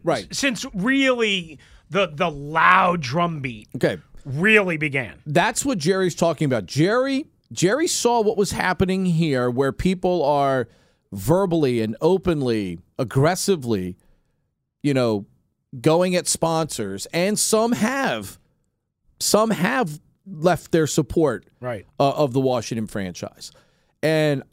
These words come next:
Speaker 1: Jerry was seeing, "Okay, if I'm closely associated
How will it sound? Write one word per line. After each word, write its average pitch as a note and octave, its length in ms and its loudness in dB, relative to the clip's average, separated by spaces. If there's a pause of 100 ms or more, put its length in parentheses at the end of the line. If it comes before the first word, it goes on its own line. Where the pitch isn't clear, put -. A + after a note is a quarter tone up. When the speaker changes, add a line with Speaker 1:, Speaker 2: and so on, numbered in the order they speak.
(120)
Speaker 1:
Jerry G3+ 720 0 (500)
was D3 200 0
seeing, F3+ 440 2
"Okay, C3 420 0 (460)
if - 200 -6
I'm F3+ 200 0
closely F#3 640 0
associated C#3+ 1120 2